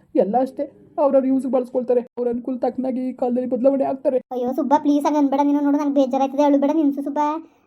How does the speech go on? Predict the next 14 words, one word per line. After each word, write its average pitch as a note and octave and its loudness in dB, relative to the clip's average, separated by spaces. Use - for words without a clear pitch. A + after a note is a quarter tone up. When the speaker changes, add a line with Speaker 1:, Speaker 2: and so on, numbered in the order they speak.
Speaker 2:
ನಿನ್ಸು. D4 2
ನೋಡು, D#4 0
ನನಗೇನು D#4 0
ಗಿಫ್ಟ್ C#4+ -2
ಇಸ್ಕೊಳಕಿಲ್ಲ, D4+ -2
ಅನ್ನ D4 0
ಇಸ್ಕೊತೀನಿ. D4+ -2
ಏನ್ D4 2
ತಂದಿದ್ಯಾ? D4 0
Speaker 1:
ನೋಡು, C#4+ -14
ಇದ್ರೊಳಗಡೆ A#3 -2
ಒಂದು A#3+ -2
ಗಿಫ್ಟ್ A#3 -8
ಇದೆ, A3+ -6